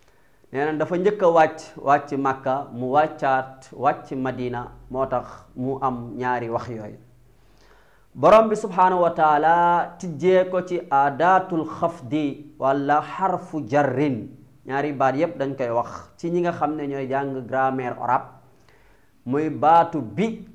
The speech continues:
baatu bi dañ naan baun fil i'rab xarfu jarrin wala xarfu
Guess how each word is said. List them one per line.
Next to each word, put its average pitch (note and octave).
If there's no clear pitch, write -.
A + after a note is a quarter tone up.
baatu C#3+
bi F3
dañ C3
naan C#3
baun C#3+
fil D#3
i'rab C3+
xarfu E3+
jarrin C3
wala C#3
xarfu F#3+